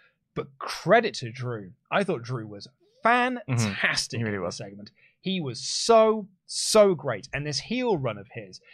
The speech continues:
Speaker 1: even the lead up to the heel run as well, when he
Speaker 2: Mm.
Speaker 1: was doing that sort of, like, tweener thing where he was like,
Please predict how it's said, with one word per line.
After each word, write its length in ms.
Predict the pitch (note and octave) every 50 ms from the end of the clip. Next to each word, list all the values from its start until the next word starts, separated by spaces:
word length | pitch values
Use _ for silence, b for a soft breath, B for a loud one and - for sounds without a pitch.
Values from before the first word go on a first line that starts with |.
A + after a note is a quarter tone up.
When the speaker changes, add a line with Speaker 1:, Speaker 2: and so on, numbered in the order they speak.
| B B
Speaker 1:
even 300 | C4+ C#4+ D4+ E4 C#4 A#3+
the 100 | G3 F#3+
lead 340 | F3 D#3+ D#3+ F3 G#3+ B3 A3
up 140 | F3 - -
to 100 | - A#2+
the 120 | A2+ A2 G#2+
heel 240 | - A2+ G#2 G#2+ G#2
run 180 | G#2 G#2 G2+
as 100 | G#2 G2+
well, 140 | B2 C#3+ C3
when 80 | A#2+ A#2+
he 40 | A#2
Speaker 2:
Mm. 20 |
Speaker 1:
was 80 | A#2 A#2+
doing 140 | C#3 C3 B2
that 140 | A#2+ A#2+
sort 160 | - C#3+ C3+ B2+
of, 40 |
like, 160 | B2 A#2 A#2 -
tweener 560 | - - - C3 C3+ D3 C#3+ C3+ A#2+ G#2+ C3+
thing 180 | C3 C3+ C#3
where 120 | B2+ A2 G#2+
he 80 | G#2
was 100 | G2+ A2
like, 140 | A2+ G#2+ -